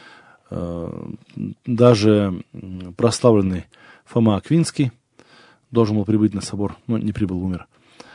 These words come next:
Э, и, м, Бонавентура, кардинал,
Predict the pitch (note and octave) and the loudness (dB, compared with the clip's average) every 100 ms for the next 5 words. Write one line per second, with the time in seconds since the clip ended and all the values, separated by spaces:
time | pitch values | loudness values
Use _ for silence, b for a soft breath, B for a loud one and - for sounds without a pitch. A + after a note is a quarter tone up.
0 | B _ G#2+ F#2+ F#2 F#2 - A#2+ A#2 A2+ | B _ -12 -8 -8 -8 -6 0 4 4
1 | G#2 G2+ G2 F#2+ G2+ G#2 A2+ G#2+ G#2+ G#2+ | 4 0 -6 -10 -6 0 2 2 0 2
2 | E3+ E3 C3 B B B B2+ A#2 - B2 | 6 6 4 B B B -20 -20 -14 -12
3 | A2 A2+ A2 A#2 A2 F#2 | -4 -2 2 2 2 0